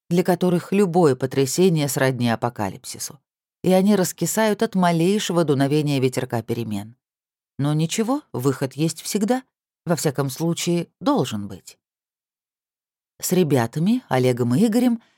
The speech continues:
я встретилась на следующий день, когда мы с Анжеликой уехали в город. Мы все никак не могли пересечься. То у Игоря приболела мать, и он ездил с ней в санаторий, то Олег улетал на свадьбу к сестре в Кишинев.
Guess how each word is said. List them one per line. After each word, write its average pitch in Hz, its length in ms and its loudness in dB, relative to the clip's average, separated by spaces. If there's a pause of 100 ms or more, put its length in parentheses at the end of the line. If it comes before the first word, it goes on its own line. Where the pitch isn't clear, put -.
(180)
я 226 180 2
встретилась 190 640 0
на 156 160 0
следующий 127 500 0
день, 202 260 0
когда 131 280 0
мы 151 120 0
с - 80 -4
Анжеликой 143 500 0
уехали 123 380 -4
в 120 100 -6
город. 107 460 -10 (720)
Мы 160 160 0
все 160 160 0
никак 156 320 -2
не 160 100 -2
могли 151 280 0
пересечься. 160 720 -2 (340)
То 254 140 4
у 151 140 4
Игоря 127 340 0
приболела 117 540 -2
мать, 165 380 -2
и 185 40 2
он 170 160 2
ездил 156 460 0
с - 80 -8
ней 151 200 -2
в 139 60 -8
санаторий, 139 640 -4 (360)
то 220 160 4
Олег 151 300 0
улетал 170 360 2
на 156 140 0
свадьбу 147 400 -2
к - 60 -14
сестре 139 340 -2
в 135 80 -12
Кишинев. 135 580 -6